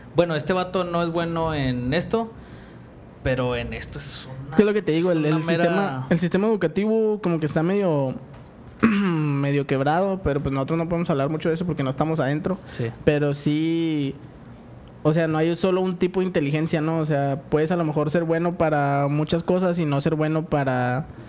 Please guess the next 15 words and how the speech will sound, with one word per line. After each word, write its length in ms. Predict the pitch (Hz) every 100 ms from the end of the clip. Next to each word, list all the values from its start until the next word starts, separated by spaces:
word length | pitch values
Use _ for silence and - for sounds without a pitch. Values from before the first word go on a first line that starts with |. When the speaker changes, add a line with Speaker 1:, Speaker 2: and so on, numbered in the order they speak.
| - - - - -
Speaker 2:
para 1000 | 139 135 131 120 113 98 87 80 90 85
matemáticas, 600 | 123 139 160 175 - 170
o 120 | 170
sea, 120 | 165
Speaker 1:
Pero 20 | 165
es 60 |
que 60 | 165
si 80 | 156
Speaker 2:
simplemente. 300 | 180 180 180
Speaker 1:
fuera 160 | 170 170
así, 140 | 190
por 160 | 180 175
ejemplo, 680 | 151 160 165 170 156 131 - - - - -
estaría 460 | 127 - 123 123 127 - -
chido 400 | - 131 120